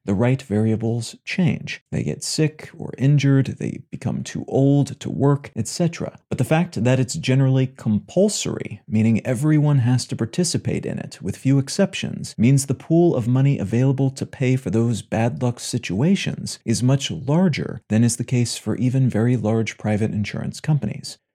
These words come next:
That means these programs can apply broadly and afford to handle all sorts of otherwise too cumbersome situations, like, for instance, sending regular checks to everyone above a certain age in a given country for the rest of their lives.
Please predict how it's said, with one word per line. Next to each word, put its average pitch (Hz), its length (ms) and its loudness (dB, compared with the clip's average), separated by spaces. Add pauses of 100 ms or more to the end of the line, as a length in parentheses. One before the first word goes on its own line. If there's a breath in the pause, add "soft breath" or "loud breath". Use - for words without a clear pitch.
(120)
That 113 200 2
means 156 280 4
these 131 180 2
programs 135 500 2
can 113 140 -2
apply 123 380 0
broadly 123 760 -2
and 104 160 2
afford 127 340 0
to 123 60 0
handle 131 460 2
all 123 160 0
sorts 135 380 -2
of 110 140 -4
otherwise 123 580 0
too - 260 -4
cumbersome 127 600 -2
situations, - 1080 -4
like, 107 400 0
for - 220 -8
instance, 160 640 -2
sending 143 540 2
regular 131 460 2
checks - 440 -4
to - 160 -10
everyone 123 460 0
above 117 320 0
a - 100 -8
certain - 480 -2
age - 540 0
in 104 120 0
a 113 60 4
given 98 260 0
country - 600 -2
for - 160 -2
the 113 80 2
rest 82 260 -4
of 87 140 -8
their 92 160 0
lives. 120 640 -2